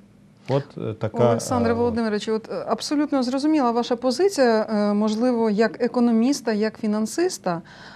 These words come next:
Speaker 2: але як керівник, е, великого закладу, е, який, е, є такою родиною і студентів, і викладацького складу, я думаю, що знов-таки ви думаєте, е,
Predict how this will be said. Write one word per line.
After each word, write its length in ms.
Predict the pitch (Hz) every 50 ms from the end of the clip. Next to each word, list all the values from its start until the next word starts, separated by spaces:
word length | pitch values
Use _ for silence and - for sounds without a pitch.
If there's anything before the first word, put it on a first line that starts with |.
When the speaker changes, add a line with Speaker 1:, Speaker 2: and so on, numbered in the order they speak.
| - - -
Speaker 2:
але 400 | - 220 220 220 226 233 233 233 226
як 400 | 196 202 240 240 240 233 - - -
керівник, 580 | - - 226 220 226 226 240 269 294 285 - -
е, 260 | 214 202 202 202 196 185 180
великого 640 | 226 233 254 262 254 262 - 208 202 196 196 196 - -
закладу, 880 | 208 190 240 269 311 302 - 220 196 175 170 180 175 170 170 170 180 196 - - - - - - - - -
е, 300 | 190 185 185 185 185 185
який, 460 | 180 180 208 208 - 233 233 220 202 - -
е, 180 | 190 190 196
є 220 | 196 180 220 247 233
такою 400 | 233 226 226 - 240 233 233 233
родиною 540 | 240 247 214 240 254 240 220 214 214 214 208
і 120 | 226 226
студентів, 580 | 220 - - 214 208 226 226 214 202 208 208 202 - -
і 180 | 220 208 202 202
викладацького 680 | 190 208 208 214 214 202 254 302 311 302 - - 208 196
складу, 340 | 202 - 196 190 180 185
я 140 | 196 202 240
думаю, 280 | 233 262 269 269 277 269
що 140 | 269 - 262
знов-таки 460 | 269 370 415 - - 247 - - 196
ви 360 | 185 202 233 254 254 254 254 254 - - - - - - - - - - - 175 190
думаєте, 640 | 190 196 240 294 320 320 311 285 269 269 262 262 262
е, 800 | 262 254 247 247 240 233 226 220 - 208 214 208 208 208 202 196